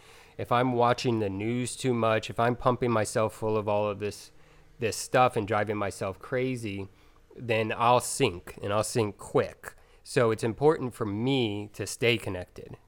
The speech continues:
to be talking to people. You know, I can still listen to podcasts. There's tons of recovery podcasts that you can find out there. Um, and it, it helps just keep it in my mind. Like, this is, no matter what's happening in the world, it's like the,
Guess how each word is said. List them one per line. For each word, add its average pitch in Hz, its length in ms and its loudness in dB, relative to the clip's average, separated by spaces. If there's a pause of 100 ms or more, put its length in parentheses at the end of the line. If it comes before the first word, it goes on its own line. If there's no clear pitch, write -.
to - 80 -6
be 117 240 0
talking 107 460 2
to 98 60 -4
people. 92 580 -8 (320)
You 110 160 -4
know, 98 360 -2
I 98 220 -2
can 104 200 -4
still 120 360 4
listen 120 380 2
to 110 80 0
podcasts. 110 720 0
There's 98 180 -8
tons 127 380 0
of 113 100 -4
recovery 104 480 0
podcasts 98 600 -2
that 101 180 -6
you 98 80 -8
can 98 140 -6
find 98 360 -2
out 92 280 -2
there. 92 300 -6 (640)
Um, 104 520 -2 (360)
and 120 140 4
it, 120 240 4
it 120 160 -2
helps 131 260 4
just 131 180 -2
keep - 280 -6
it - 80 -2
in 123 100 -2
my 107 160 2
mind. 98 540 -6
Like, 101 340 -6
this 127 240 2
is, 117 340 -4 (300)
no 113 100 0
matter 135 240 6
what's 135 340 2
happening 120 520 2
in 107 80 2
the 101 100 0
world, 101 300 0
it's 101 100 -6
like 107 200 0
the, 104 380 -2